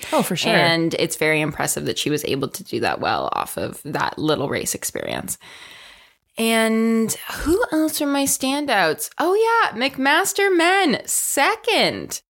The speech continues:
Speaker 1: That was also a surprise.
Speaker 2: That was also a surprise.
Speaker 1: Good
Speaker 2: And
Speaker 1: for
Speaker 2: they
Speaker 1: them.
Speaker 2: beat Guelph,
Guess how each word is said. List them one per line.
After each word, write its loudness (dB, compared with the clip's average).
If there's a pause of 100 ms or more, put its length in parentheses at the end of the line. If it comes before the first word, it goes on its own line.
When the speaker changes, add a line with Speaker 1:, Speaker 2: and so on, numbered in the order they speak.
(100)
Speaker 1:
That 2
was 0
also 2
a 0
surprise. -2
Speaker 2:
That 4
was 0
also 2
a 2
surprise. 2
Speaker 1:
Good 4
Speaker 2:
And 2
Speaker 1:
for 4
Speaker 2:
they 4
Speaker 1:
them. 4
Speaker 2:
beat 2
Guelph, 2